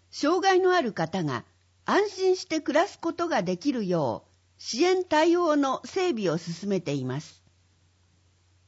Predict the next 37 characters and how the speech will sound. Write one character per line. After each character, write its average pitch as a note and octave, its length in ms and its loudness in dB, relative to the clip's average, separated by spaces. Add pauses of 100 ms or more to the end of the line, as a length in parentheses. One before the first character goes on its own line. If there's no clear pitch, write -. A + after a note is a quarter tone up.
(100)
自 F#3+ 160 -4
宅 F4 320 0
で A#3+ 280 0 (320)
障 F4 300 2
害 F#4 220 4
の F#4 140 4
あ F#4 80 2
る D#4+ 120 -2
方 A3 380 0
を G3+ 80 -2
介 E4 260 2
護 A#3 160 0
す A#3 160 -8
る G3+ 140 0
ご F#3 160 2
家 D#4+ 180 2
族 G#3+ 300 -2
が C#3+ 240 -2 (480)
急 D#4 360 4
病、 A#3 360 2 (340)
入 E4 300 6
院 E4 280 6
な D#4 140 6
ど A3+ 140 0
で D3+ 140 0
不 F#3 140 -8
在 C4 260 2
に B3 140 -2
な G#3+ 160 0
り、 C3+ 160 -8 (760)
障 D#4+ 300 0
害 F#4 180 4
の F4+ 120 4
あ F4+ 60 4
る G#3+ 120 -2
方 F#3+ 320 -2
が C3+ 200 -2